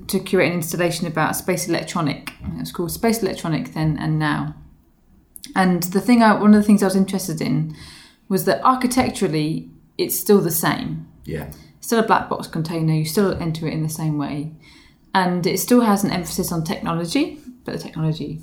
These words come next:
Speaker 1: has changed, obviously, and it's still run by the same people. But nothing that happens inside is the same. So it's that question of sort of, well, how long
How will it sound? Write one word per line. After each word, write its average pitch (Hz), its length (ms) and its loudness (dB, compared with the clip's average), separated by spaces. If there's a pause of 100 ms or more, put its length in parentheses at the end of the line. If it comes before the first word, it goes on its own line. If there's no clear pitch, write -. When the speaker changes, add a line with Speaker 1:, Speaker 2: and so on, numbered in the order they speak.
(220)
Speaker 1:
has 160 180 -10
changed, 180 380 -8
obviously, 185 480 -8 (340)
and 165 120 -2
it's 160 100 -6
still 165 160 -2
run 147 320 -4
by 165 120 -6
the 156 100 -6
same 156 260 -4
people. - 400 -10 (800)
But - 200 0
nothing 247 340 6
that 214 80 2
happens 202 360 2
inside 196 520 0 (360)
is - 160 -6
the 160 80 -6
same. 151 560 -6 (960)
So 196 220 2
it's - 180 2
that - 240 2
question 226 340 6
of 196 140 2
sort 190 180 0
of, - 240 -6
well, 196 140 2
how 233 340 6
long 190 680 4